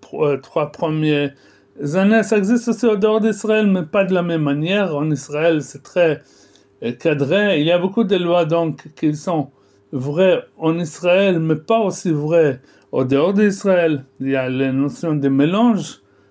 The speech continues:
dans le, parmi les fruits, même si que ça existe au dehors d'Israël, mais pas avec tous ces détails que ça existe en Israël.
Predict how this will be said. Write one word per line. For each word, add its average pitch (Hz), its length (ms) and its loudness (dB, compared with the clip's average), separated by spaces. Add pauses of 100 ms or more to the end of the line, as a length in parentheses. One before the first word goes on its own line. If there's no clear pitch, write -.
(160)
dans 156 200 2
le, 147 180 0
parmi 156 360 0
les 147 120 2
fruits, 147 420 -2 (320)
même 165 160 -2
si 196 140 -4
que 180 120 -8
ça 185 160 -2
existe 156 420 -4
au 160 180 2
dehors 160 260 2
d'Israël, 165 460 -2
mais 151 140 0
pas 202 420 -2 (340)
avec 156 260 -2
tous 190 140 -4
ces 185 160 -4
détails 160 400 0
que 151 100 -8
ça 143 160 -2
existe 135 340 -6
en 151 80 -2
Israël. 202 520 0